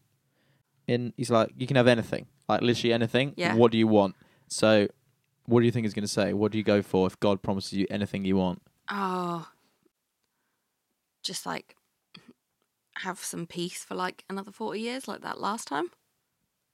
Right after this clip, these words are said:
Speaker 2: That's what I'd go for. Just nice, peaceful time. Everything's a bit easy.
Speaker 1: Yeah, that's, that's a nice answer.
Speaker 2: Yeah.
Speaker 1: And, um, Solomon actually gives a nice answer as well.
Speaker 2: Oh, good.
Speaker 1: He says, "I mean, I'm just a kid.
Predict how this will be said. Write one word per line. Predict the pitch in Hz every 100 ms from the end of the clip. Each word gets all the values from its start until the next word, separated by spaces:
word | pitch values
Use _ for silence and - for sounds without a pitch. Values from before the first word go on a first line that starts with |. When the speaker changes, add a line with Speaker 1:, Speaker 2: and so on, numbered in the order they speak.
| _ _ _ _ _
Speaker 2:
That's | -
what | 180 180
I'd | 196
go | 156 170
for. | 160 185 247 _ _ _ _ _ -
Just | -
nice, | 202 196 -
peaceful | - 208 - 196
time. | 185 170 170
Everything's | 165 - 175 175
a |
bit | - -
easy. | 180 175 160 - _ _ _ _ _ _ _ _ _ -
Speaker 1:
Yeah, | 175 120 -
that's, | 123 135 - -
that's | 127 127 -
a | 123
nice | 117 110 -
answer. | 117 110 107 104 _
Speaker 2:
Yeah. | 233 175 _ -
Speaker 1:
And, | 123 123
um, | 123 117
Solomon | - 147 127
actually | 113 110 110
gives | 101
a | 104
nice | 104 104
answer | 107 98 -
as | 104
well. | 110 104 98
Speaker 2:
Oh, | 240
good. | 208 160 143
Speaker 1:
He | 123
says, | - 120 120 - - _ _ _ _ _ _ _ _ _ -
"I |
mean, | 120 113 117
I'm | 120 123
just | 123 -
a | 107
kid. | - 120 92 -